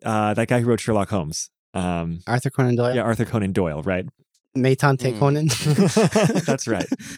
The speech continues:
Speaker 1: The guy who wrote Maytante Conan, Detective Conan,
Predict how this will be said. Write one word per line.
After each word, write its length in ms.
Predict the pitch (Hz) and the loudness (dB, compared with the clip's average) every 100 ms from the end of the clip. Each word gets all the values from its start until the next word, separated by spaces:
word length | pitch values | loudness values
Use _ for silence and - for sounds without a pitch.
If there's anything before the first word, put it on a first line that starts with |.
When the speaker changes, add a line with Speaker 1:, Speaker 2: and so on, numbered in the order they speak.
| 233 - - 196 - | -12 -8 -4 -4 0
Speaker 1:
The 100 | 208 | 0
guy 200 | 127 139 | 2 2
who 100 | 151 | 2
wrote 400 | 131 127 131 - _ - 180 _ _ _ _ _ _ - | 0 2 0 -2 _ -18 -18 _ _ _ _ _ _ -4
Maytante 520 | 120 123 135 139 147 | -2 -2 -2 -2 -2
Conan, 460 | - 131 104 98 104 _ _ - | 0 0 0 -4 -8 _ _ -2
Detective 320 | 120 120 127 | 0 0 0
Conan, 440 | 139 110 90 107 | 2 2 0 -4